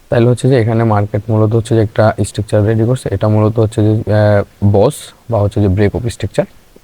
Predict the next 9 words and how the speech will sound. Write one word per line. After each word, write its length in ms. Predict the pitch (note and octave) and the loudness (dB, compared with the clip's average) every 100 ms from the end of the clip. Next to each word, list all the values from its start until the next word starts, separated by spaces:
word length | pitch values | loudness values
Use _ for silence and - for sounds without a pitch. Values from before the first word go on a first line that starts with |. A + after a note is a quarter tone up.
| _ _ _ _ _ _ - | _ _ _ _ _ _ -8
তো 100 | A2+ | -2
এটা 160 | G#2+ A#2+ | 0 0
হচ্ছে 140 | A#2 | 2
যে 80 | B2 | 2
একটা 120 | A#2 | 2
break 260 | G#2+ G#2+ A2 | 0 0 0
of 100 | A2+ | 0
structure। 720 | - A2 A#2+ - D3+ F3+ G#2+ | -2 -2 -4 -2 -2 0 0
Then 360 | G2+ G2+ G2+ | 0 0 0